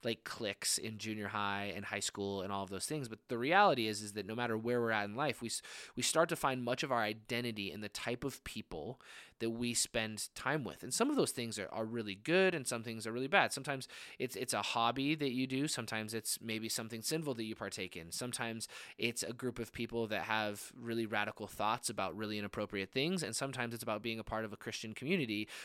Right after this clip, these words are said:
that follows Jesus. Like, we identify ourselves. So, like, it's, it's not always good and it's definitely not always bad.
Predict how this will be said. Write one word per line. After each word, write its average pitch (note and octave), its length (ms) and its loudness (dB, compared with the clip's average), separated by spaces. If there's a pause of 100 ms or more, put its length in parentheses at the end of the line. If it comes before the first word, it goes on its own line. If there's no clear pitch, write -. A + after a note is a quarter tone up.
(120)
that A#2+ 100 -2
follows A2+ 340 2
Jesus. D3 400 0
Like, G#2+ 140 -4
we B2 80 2
identify A#2+ 760 4
ourselves. - 420 -2
So, C#3 140 2
like, C#3 160 2 (240)
it's, D3+ 240 4
it's D3 160 -2
not F3+ 220 10
always D3 240 10
good A#2+ 400 4
and B2 100 0
it's A2 120 -4
definitely C3 440 0
not A#2 220 0
always A2 200 2
bad. F#2 440 -2